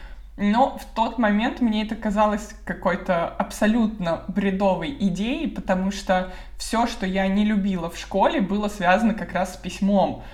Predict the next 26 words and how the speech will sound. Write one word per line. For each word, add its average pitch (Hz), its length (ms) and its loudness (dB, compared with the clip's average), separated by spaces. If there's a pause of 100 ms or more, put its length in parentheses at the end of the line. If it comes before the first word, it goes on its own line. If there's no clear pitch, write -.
(140)
У - 60 -6
меня 190 240 6
никогда 247 540 2
не 277 120 2
получались 220 640 0
сочинения. 196 880 0 (720)
У 220 120 0
меня 202 520 6
мама, 208 380 8
бабушка 202 640 2
за 185 120 0
меня 190 280 2
писали 202 420 2
сочинения, 190 800 0
потому 170 400 -6
что - 240 -8
иначе 180 460 2
это 170 180 -6
был 165 160 -4
просто 185 440 0
полный 175 420 -2
провал 185 800 2
и 175 300 -6
мучение 180 680 -2
всей 175 280 -4
жизни. 214 640 2